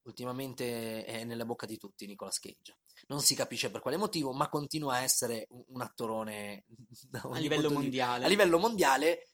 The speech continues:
Speaker 1: senza metterci energia più di quanta non la mettesse trenta anni fa. Comunque, film di Nicolas Cage, action.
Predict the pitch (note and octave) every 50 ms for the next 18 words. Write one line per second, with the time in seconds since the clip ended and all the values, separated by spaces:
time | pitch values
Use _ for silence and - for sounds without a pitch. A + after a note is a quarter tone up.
0 | _ - - - - - A3 G3+ F#3 F#3+ F#3 - - G#3 G#3+ G#3 - - - _
1 | _ _ _ - G3 G3 F3+ D#3+ D#3+ - F3 D#3 - - - F3+ C#3 D#3 D#3+ D#3+
2 | D#3+ D#3 D3 C#3 C#3+ D3 D3 C#3+ - D3+ C#3+ C#3 C#3 C3+ C3 B2+ B2 B2+ A#2 A#2
3 | A#2 A#2+ A#2 - - A#2+ - - B2 - A#2+ A#2 A2+ - G#2+ G#2+ A2 - - G2
4 | - _ _ _ - - - - - - - - _ - A#3+ A#3+ F#3+ D#3 C3 A#2+
5 | - B2+ A2+ - - _ _ _ _ _ _ _ _ _ _ _ _ _ _ _
6 | _ _ _ - B3+ B3 G#3+ G3 F3+ F3 F#3 F3 G3+ A3+ B3 A#3+ - D#4 D#4+ D#4
7 | C4+ G#3 B3 - - - D#3+ B2 A2+ - - - - E3 D3 C#3 D3 D#3+ E3+ E3
8 | -